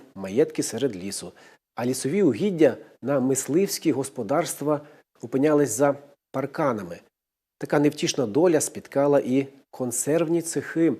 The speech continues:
яких на момент призначення Кватирка було шість. Тоді продукцію волинських лісівників знали у цілому світі.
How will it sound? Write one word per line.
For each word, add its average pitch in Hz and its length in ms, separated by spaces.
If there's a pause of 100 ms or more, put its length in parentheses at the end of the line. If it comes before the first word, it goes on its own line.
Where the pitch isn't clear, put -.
(460)
яких 156 600
на 131 200
момент 139 400
призначення 104 520
Кватирка 170 480
було 120 280
шість. - 540 (580)
Тоді 131 400
продукцію 131 720
волинських 139 600
лісівників 107 580
знали 143 400
у 143 200
цілому 143 580
світі. - 420